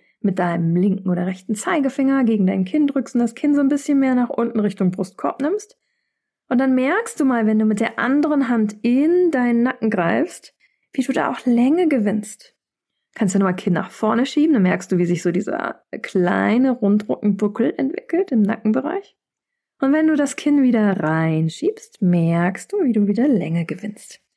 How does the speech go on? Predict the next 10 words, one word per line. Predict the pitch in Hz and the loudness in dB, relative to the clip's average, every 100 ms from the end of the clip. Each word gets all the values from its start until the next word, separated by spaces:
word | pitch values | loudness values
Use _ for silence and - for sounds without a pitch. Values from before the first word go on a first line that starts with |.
| _ _ - | _ _ -4
Und | 233 | 0
so | 392 | 0
kommst | 339 320 - | 0 -2 0
du | |
ganz | 220 220 277 311 | 0 2 2 0
einfach | - 226 240 277 - 240 - | -2 0 0 0 -2 -4 -4
in | - 220 302 | 0 2 2
eine | - 196 - | 2 0 0
aufrechte | 170 185 - 214 285 - | 0 -2 -4 -4 -4 -4
Haltung. | 165 - - | -6 -8 -18